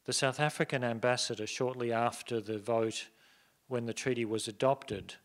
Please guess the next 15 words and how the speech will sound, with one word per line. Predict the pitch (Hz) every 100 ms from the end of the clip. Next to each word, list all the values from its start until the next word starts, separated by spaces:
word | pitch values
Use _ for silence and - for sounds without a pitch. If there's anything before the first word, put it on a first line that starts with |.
| _ - - - -
spoke | - - 135 117 113 - - - - _ _ _ _ _ 131
very, | 117 131 123 117 110 107 139 196 202 220 165
uh, | 110 - - _ _ - - _ _ _ -
strongly | - - 139 131 123 101 95 117
about | 117 123 110 110 - - - - - -
what | 117 113
she | - 127
called | - 117 -
f-, | - -
the | 120
fierce | - - 143 113 -
pressure | - 117 - 95 92 _ _ _ _ _
that | 131
African | 120 - 120 - 110
states | - - 110 110 - -